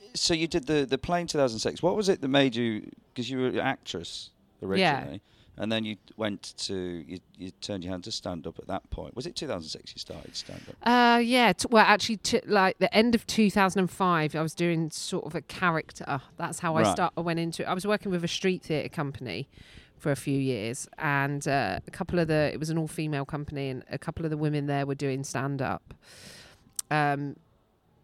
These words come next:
Speaker 2: and, uh, so I approached it in a very, um, they sort of inspired me to do, to do it. And I, and I approached it in a very actory way. I did this character called Savannah Dior, Media Whore.
Speaker 1: Oh, right,
Speaker 2: She was
Speaker 1: yeah.
Speaker 2: like a proto-wag type character. And I had
Speaker 1: Yeah.
Speaker 2: this, um,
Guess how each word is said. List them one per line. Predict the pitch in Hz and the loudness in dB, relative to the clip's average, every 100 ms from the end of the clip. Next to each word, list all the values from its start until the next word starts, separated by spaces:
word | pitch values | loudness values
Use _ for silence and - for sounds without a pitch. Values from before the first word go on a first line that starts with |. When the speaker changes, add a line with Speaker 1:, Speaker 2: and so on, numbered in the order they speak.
| _ _ | _ _
Speaker 2:
and, | 156 151 143 139 | 0 0 0 0
uh, | 151 143 | -2 -2
so | - | -2
I | 170 | -2
approached | 185 - 233 - - | -2 -2 -4 -4 -8
it | 180 | -8
in | - | -8
a | 160 | -12
very, | 165 170 170 165 160 156 151 151 147 143 143 - - | -6 -2 -2 -2 -2 -4 -4 -6 -6 -8 -10 -14 -18
um, | - 127 120 127 | -14 -10 -10 -12
they | - 175 | -10 -10
sort | 165 | -8
of | 151 | -10
inspired | 151 - 143 143 139 | -10 -2 2 2 2
me | 143 135 139 - | 0 0 -2 -6
to | - 131 | -8 -6
do, | 131 123 135 - - | -4 -4 -8 -14 -14
to | 135 | -6
do | 139 | -4
it. | 135 135 | -4 -4
And | 156 | -2
I, | 165 165 - - 160 | 0 0 -6 -6 -2
and | 165 | 0
I | 165 156 156 - - - - | 0 0 -4 -10 -20 -20 -2
approached | 220 190 170 | 0 2 -2
it | |
in | 160 | -2
a | |
very | 156 156 | -2 0
actory | 151 - - 147 | -2 -4 -6 -2
way. | 160 156 | 0 0
I | |
did | 139 151 | -2 -6
this | 147 | -8
character | - 151 - - 131 | -6 -6 -6 -8 -8
called | - 143 | -8 -8
Savannah | - 156 143 143 | -8 -6 -6 -6
Dior, | 147 147 143 | -6 -4 -4
Media | 143 139 139 139 147 | -4 -6 -4 -4 -4
Whore. | 147 139 123 - - | -4 -4 -6 -10 -8
Speaker 1:
Oh, | 101 113 | -2 0
right, | 80 | 0
Speaker 2:
She | 156 | -2
was | 175 | -4
Speaker 1:
yeah. | |
Speaker 2:
like | 156 | -4
a | 160 | -8
proto-wag | - 151 - 135 143 147 139 - | -4 -4 -4 -6 -4 -4 -6 -8
type | - 143 - | -10 -8 -8
character. | - 127 131 - 127 | -8 -8 -8 -8 -8
And | 135 139 | -6 -4
I | |
had | 139 139 | -4 -6
Speaker 1:
Yeah. | 147 | -6
Speaker 2:
this, | 139 - - | -8 -8 -6
um, | 139 139 135 | -6 -6 -10